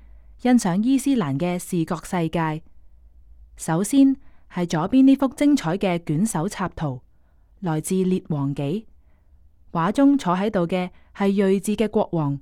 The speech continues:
所羅門。不過你睇，佢唔係獨自一人，佢嘅身邊圍住有翅膀嘅天使、神秘嘅惡魔、異國珍禽同奇幻異獸。呢幅壯觀嘅畫作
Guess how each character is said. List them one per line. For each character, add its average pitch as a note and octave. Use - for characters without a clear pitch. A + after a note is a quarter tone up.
所 D#3
羅 F3
門。 C3+
不 C#4
過 G#3+
你 F3
睇， F3
佢 G#3+
唔 A3
係 E3
獨 F3
自 -
一 G3+
人， D#3
佢 F#3+
嘅 A3
身 C4+
邊 C4+
圍 E3
住 G3+
有 G3
翅 A3+
膀 D3+
嘅 F#3+
天 C#4
使、 E3
神 D3+
秘 F#3+
嘅 G#3
惡 G3
魔、 B3+
異 G#3
國 A3+
珍 C#4+
禽 C3+
同 D#3
奇 D#3+
幻 E3+
異 E3
獸。 F3
呢 B3+
幅 C4
壯 G#3
觀 B3
嘅 G#3
畫 D#3
作 F#3